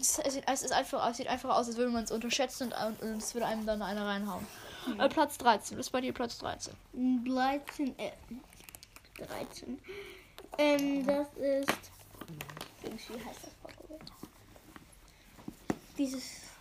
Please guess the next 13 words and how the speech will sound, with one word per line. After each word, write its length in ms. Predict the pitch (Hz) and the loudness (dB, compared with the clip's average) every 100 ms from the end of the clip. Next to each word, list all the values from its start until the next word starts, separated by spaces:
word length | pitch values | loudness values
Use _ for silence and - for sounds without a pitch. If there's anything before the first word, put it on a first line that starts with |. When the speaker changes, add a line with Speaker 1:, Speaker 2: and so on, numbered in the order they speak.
| - - | -20 -6
Speaker 2:
Blitzpferd, 500 | 302 311 - - 135 | -6 -6 -8 -6 -6
ähm, 360 | - 254 254 254 - - | -8 -10 -10 -12 -14 -14
Galopp. 180 | 247 247 - - - - - | -2 0 0 -2 -14 -20 -4
Speaker 1:
Blitzpferd. 600 | 277 294 - 196 - - - - | -2 -2 -6 -6 -8 -10 -14 -8
Speaker 2:
Gla-, 280 | 233 233 - - - | -4 -4 -4 -12 0
Galopp. 380 | 277 311 285 - - - - - - - - | 4 4 2 -2 -14 -16 -16 -16 -20 -18 -4
Speaker 1:
Ein, 160 | 247 233 | -2 0
ein 200 | 247 254 | 0 4
Blitzpferd, 760 | 302 302 - - 240 180 - | 4 4 -2 0 2 4 2
meinst 280 | - - - | -8 -10 -10
du? 40 | - - - | -12 -16 -8
Speaker 2:
Ein 160 | 233 240 | -4 -2
Blitzpferd. 640 | 269 269 - - - - | -4 -6 -14 -14 -14 -14